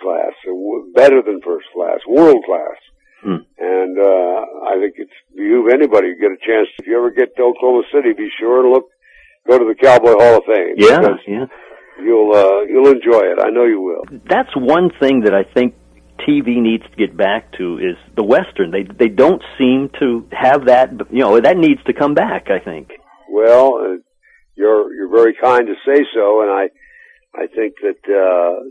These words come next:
Speaker 1: there's an awful lot of people out there who watch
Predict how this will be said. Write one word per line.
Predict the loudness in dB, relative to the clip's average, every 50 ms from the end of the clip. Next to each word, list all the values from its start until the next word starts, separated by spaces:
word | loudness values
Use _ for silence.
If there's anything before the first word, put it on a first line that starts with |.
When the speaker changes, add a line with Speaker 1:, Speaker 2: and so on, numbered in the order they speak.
| -12
Speaker 1:
there's | -10 -10 -8 -10 -12 -16 _ _ _ _ _ _ _ _ _ -8
an | -6 -6
awful | -4 -2 -2 -2 -2 -2 0 0
lot | 0 0
of | 0 -2
people | -4 -8 -8 -4 -2 0
out | 2 2 0 0 -2
there | -2 -2 0 -2 -2 -6 _ _ _ _ _ _ _ _ _ _ _ _ _ _ _ _ _ _
who | -6 -4 -2
watch | -2 -2 -2